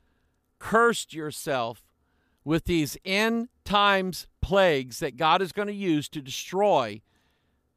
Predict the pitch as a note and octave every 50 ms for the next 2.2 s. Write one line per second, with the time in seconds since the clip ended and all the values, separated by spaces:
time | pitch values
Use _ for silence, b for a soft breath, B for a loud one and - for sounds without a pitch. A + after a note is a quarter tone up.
0 | _ _ _ - - D#3+ E3+ F#3 G#3 A3 A3+ A3 F3+ G#3 G3 F3+ G#3 G#3+ - -
1 | E3+ C3 A#2+ C3+ C3 - - D3+ D3+ D#3+ - C3+ C3+ D#3+ D#3 D#3 C3 A#2 A#2 A2
2 | - _ _